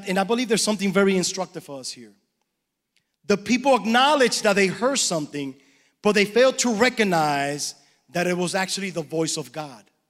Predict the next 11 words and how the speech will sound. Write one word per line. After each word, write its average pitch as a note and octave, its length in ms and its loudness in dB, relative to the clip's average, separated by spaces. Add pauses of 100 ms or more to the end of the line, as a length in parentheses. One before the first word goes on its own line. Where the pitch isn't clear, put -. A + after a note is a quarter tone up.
(1600)
Some A#3+ 340 2
thought A#3 220 4
it A#3 100 2
was A3 180 0
something A#3 560 -4 (280)
impersonal, A3 880 0 (200)
as G3+ 160 -2
an G#3 120 -2
act A3+ 260 0
of, A3+ 180 0
uh, A3+ 320 4